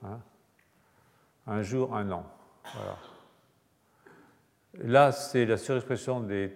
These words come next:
taux wild type, vous voyez que c'est pas bon, hein. Et là, c'est la surexpression des taux mutés, vous voyez que, euh, vos mouches meurent beaucoup plus vite,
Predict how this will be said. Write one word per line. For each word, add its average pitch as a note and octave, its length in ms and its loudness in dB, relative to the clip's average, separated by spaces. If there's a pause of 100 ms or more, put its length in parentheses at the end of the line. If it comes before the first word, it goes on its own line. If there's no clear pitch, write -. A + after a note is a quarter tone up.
taux A2 160 0
wild F#2+ 260 2
type, F#3 280 0
vous - 60 -18
voyez G#2 200 -4
que G2+ 220 -4 (100)
c'est - 240 -12
pas G2 100 2
bon, E3+ 300 -4 (260)
hein. F#2+ 240 -12 (1120)
Et G#2+ 80 -4
là, D3 180 8
c'est E3 160 0
la A2+ 60 6
surexpression A#2+ 560 -4
des A2 140 -2
taux A#2+ 160 -4
mutés, A2 460 0
vous A2+ 60 2
voyez A2 240 -2
que, A2+ 120 -6
euh, G2 680 -4
vos G2 120 -8
mouches B2+ 340 -6
meurent G#2 220 -4
beaucoup F#2+ 240 -12
plus F#2 160 -12
vite, - 320 -18